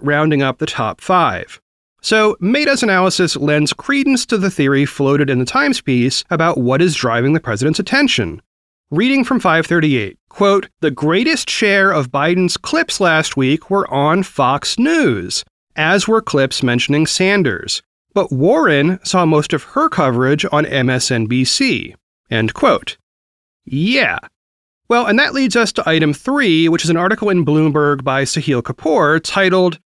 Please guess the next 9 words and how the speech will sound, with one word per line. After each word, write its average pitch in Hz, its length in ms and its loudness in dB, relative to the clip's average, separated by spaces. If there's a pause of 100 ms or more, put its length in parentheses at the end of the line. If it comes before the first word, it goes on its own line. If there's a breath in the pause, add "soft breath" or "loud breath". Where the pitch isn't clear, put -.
"Biden's 240 640 0
Early 208 280 0
Dominance 156 600 2
Tests 220 380 -2
the 240 100 -2
Strength 160 480 -2
of 131 220 -6
Democratic 151 680 0
Left." 117 600 -4